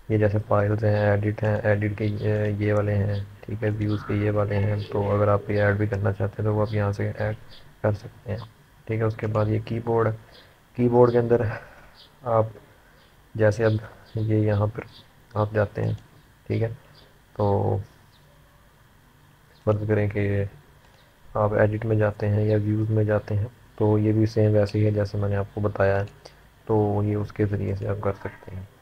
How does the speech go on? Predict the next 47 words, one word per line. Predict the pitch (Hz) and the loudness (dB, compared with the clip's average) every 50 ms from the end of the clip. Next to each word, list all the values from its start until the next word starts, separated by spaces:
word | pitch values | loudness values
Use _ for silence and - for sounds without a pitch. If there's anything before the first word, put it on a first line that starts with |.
| - - - - - - | -20 -20 -20 -14 -6 -4
ठीक | 113 110 | -2 0
है। | 123 120 | 0 -2
उसके | 123 120 110 - - 123 | -2 -4 -8 -2 0 0
बाद | 113 113 117 117 113 110 | 4 6 6 6 6 6
जो | 113 113 113 | 4 0 2
है | 110 110 107 107 107 107 107 | 4 4 4 4 4 2 2
ये | 110 | 2
mouse | 107 107 104 104 101 101 | 2 2 2 2 0 2
गेस्चर्स | 104 107 107 - - - 107 101 104 | 0 0 0 0 0 0 0 0 0
हैं। | 104 107 - - - - - - - - - - _ _ _ - | -2 -2 -4 -8 -16 -20 -20 -20 -20 -20 -20 -20 _ _ _ 0
mouse | 113 110 113 110 107 - | 2 4 4 4 4 4
गेस्चर्स | 120 110 110 - - 110 110 107 | 4 4 2 2 0 -2 -2 0
के | - - | -2 -2
अंदर | 110 110 107 107 104 107 107 110 107 107 107 107 107 | -2 -2 -2 -2 -2 -2 -2 -2 -2 -2 -2 -2 -2
ये | 107 107 107 107 | -2 -2 -2 -2
basics | 107 107 104 104 - - 107 107 - - | -2 -2 -4 -6 -6 -8 -12 -12 -6 -4
जो | 107 | -2
हैं | 104 101 104 104 104 104 | 0 0 0 0 -2 -2
वो | 104 104 104 - - - - - - - - - - | -2 -2 -2 -4 -6 -12 -18 -20 -20 -20 -20 -8 0
फोर | 107 107 110 107 | 4 4 4 4
गेस्चर | 107 110 107 107 - - 107 | 4 4 2 2 0 -4 -6
पे | 107 113 110 | -2 0 0
होता | 107 107 - - 110 | 0 0 -2 -2 -4
है, | 110 | -2
मैंने | 107 107 104 104 | 0 0 0 -2
बारह | 104 104 101 101 101 101 | 0 0 0 0 0 -2
पे | 104 107 107 | -2 -4 -6
किया | - 107 104 104 | -4 -4 -4 -2
हुआ | 104 104 107 104 | -2 -2 -4 -4
था, | - 107 107 - - - - - - - - - - _ _ - | -4 -6 -8 -8 -12 -18 -20 -20 -20 -20 -20 -20 -20 _ _ 0
ट्वेल्व | 110 107 107 107 | 2 2 2 2
पे | 110 - 110 | 0 -2 -2
किया | 107 107 107 107 | -2 0 0 0
हुआ | 107 107 104 104 | 0 0 -2 -2
था। | 101 - 107 | -2 -2 0
वैसे | 107 104 101 98 110 | 0 0 0 -2 -2
basic | 104 107 107 101 104 110 110 | -2 -2 -2 -2 -2 -2 -2
जो | 110 107 | 0 -2
होता | 104 - - 104 | -2 -2 -2 -2
है | 107 | -2
ये | 110 | -2
four | 110 - - 107 104 | -2 -2 -4 -4 -2
गेस्चर्स | 107 110 104 101 - - 110 107 - | 0 0 0 0 0 -4 -8 -8 -4
के | - 107 | -4 -4
ऊपर | 98 101 - 101 | -4 -4 -4 -6
होता | 98 95 98 - - 95 | -6 -6 -8 -8 -8 -8
है, | 98 | -8